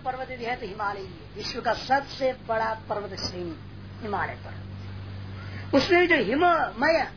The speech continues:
जो चोटियां हैं, वो चार दिशा से चार रंग वाले हो जाते हैं।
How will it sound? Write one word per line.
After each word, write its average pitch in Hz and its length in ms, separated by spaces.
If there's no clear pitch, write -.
जो 220 80
चोटियां 285 520
हैं, 196 180
वो 302 140
चार 311 400
दिशा 285 220
से 277 120
चार 262 260
रंग 262 200
वाले 220 160
हो - 160
जाते - 60
हैं। - 80